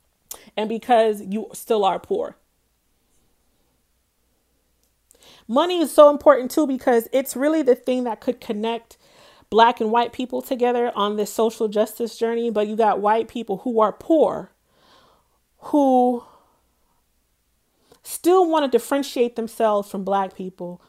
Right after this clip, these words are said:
who are also poor by using the race category. In their minds, that they are not as poor as the Black person,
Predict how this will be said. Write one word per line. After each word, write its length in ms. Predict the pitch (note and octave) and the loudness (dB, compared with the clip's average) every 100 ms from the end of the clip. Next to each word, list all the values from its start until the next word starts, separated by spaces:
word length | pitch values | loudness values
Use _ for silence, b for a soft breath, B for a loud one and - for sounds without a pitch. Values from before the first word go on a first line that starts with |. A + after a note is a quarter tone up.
| b | b
who 120 | - | 4
are 100 | A#3+ | 6
also 380 | F#3+ G3+ G3+ G#3 | 8 4 4 -6
poor 460 | F#3+ - F3 F3 F#3 b b b _ | -8 -8 -8 -10 -16 b b b _
by 120 | G#3+ | 0
using 320 | G#3 A3 G#3 | 0 -4 -4
the 100 | F#3 | -4
race 260 | F#3 F#3+ F#3 | -4 -4 -6
category. 720 | - E3 E3+ F3 E3+ - A#3 _ _ _ _ _ _ _ _ _ b b b | -12 -12 -10 -10 -10 -10 -18 _ _ _ _ _ _ _ _ _ b b b
In 180 | - A#3+ | -4 -2
their 200 | B3+ D4 | 0 -2
minds, 640 | E4 A#3+ F#3 F3+ F#3 G3+ _ _ _ | -2 -2 -2 -6 -10 -14 _ _ _
that 380 | G3 F3+ - _ _ | -4 -2 -6 _ _
they 160 | A#3 A#3 | 6 6
are 160 | G#3+ | 4
not 300 | G3+ G#3+ C#4 | 2 2 4
as 160 | D4 D4 | 2 -2
poor 280 | - D4 B3+ | 2 2 4
as 120 | A#3 | 0
the 100 | G3+ | -2
Black 300 | G#3 A#3 A#3 | 2 2 2
person, 580 | G#3 F#3+ - F3+ F#3+ | -6 -6 -10 -12 -12